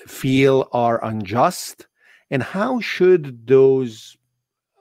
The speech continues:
uh, manifest, uh, uh, themselves? Um, uh, we have seen how you can be as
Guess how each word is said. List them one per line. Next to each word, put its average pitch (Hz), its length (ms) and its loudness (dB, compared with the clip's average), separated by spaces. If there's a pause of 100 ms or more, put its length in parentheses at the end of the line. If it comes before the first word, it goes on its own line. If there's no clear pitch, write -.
uh, 120 320 -8
manifest, 135 840 -6
uh, - 40 -4
uh, 107 460 -6
themselves? 104 960 -6 (640)
Um, 110 840 -4 (280)
uh, - 320 -8
we 139 160 4
have 185 240 2
seen 175 400 6
how 156 640 2 (640)
you 135 200 -2
can 165 420 -2
be 143 600 0
as 143 640 -4